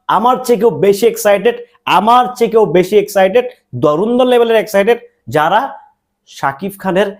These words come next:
একটা নতুন ছবির অপেক্ষায়, যারা শাকিব খানের একটি নতুন ধামাকাদার সোলজারের অপেক্ষায়, definitely তারা খুব খুশি হয়েছেন।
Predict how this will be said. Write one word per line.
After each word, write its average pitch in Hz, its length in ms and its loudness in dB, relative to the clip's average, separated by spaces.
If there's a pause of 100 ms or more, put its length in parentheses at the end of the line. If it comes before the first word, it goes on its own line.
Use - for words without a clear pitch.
(180)
একটা 131 260 -6 (140)
নতুন 143 280 -4
ছবির 185 260 0
অপেক্ষায়, 170 460 -2 (260)
যারা 165 180 2
শাকিব 180 440 -8
খানের 202 180 -4
একটি 185 240 -4 (340)
নতুন 190 260 0 (120)
ধামাকাদার 180 600 0 (260)
সোলজারের 180 480 2
অপেক্ষায়, 131 480 -2 (320)
definitely 180 540 0 (280)
তারা 160 180 -2
খুব - 180 -6
খুশি 147 240 -8
হয়েছেন। 131 240 -4